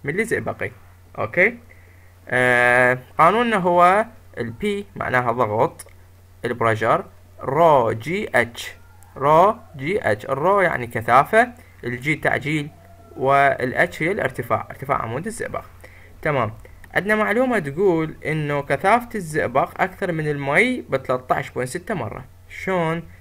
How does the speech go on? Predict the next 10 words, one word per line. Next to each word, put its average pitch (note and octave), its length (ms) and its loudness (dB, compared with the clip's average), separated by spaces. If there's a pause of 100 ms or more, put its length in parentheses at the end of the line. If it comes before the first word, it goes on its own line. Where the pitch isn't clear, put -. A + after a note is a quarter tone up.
(160)
هنا C3 200 -2
شوفوا C3+ 400 -2
قايل C#3+ 280 2
لك: A2 200 -4 (320)
"The A2+ 300 0
columnar E3 400 0
water C#3 380 -2
has C3 200 2 (100)
to C#3 180 -6
be، C#3 320 -4